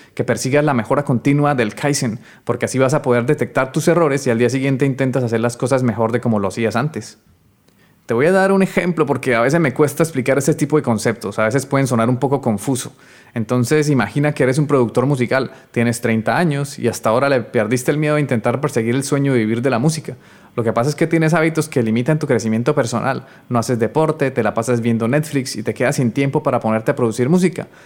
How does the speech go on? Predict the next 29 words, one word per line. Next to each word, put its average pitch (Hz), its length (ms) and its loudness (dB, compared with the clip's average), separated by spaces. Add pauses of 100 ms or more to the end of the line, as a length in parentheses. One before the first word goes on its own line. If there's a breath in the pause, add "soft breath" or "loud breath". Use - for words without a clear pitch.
(200 loud breath)
Algo 175 280 0
te 185 100 0
dice 196 580 2
que 165 120 0
si 135 100 0
por 120 160 -2
cosas 160 220 0
de 180 100 2
la 139 100 2
vida 151 260 2
apagas 151 280 0
el 147 120 -2
televisor 117 440 2
y 135 80 2
te 120 100 0
sientas 120 320 -2
en 123 120 0
tu 110 160 -6
home 127 200 -2
studio 135 380 0
a 113 40 2
producir 107 380 0
música 151 420 -2 (220 loud breath)
o 127 80 -2
a 117 40 2
formarte 117 420 0
en 139 80 -2
producción 117 340 0
musical, 156 520 0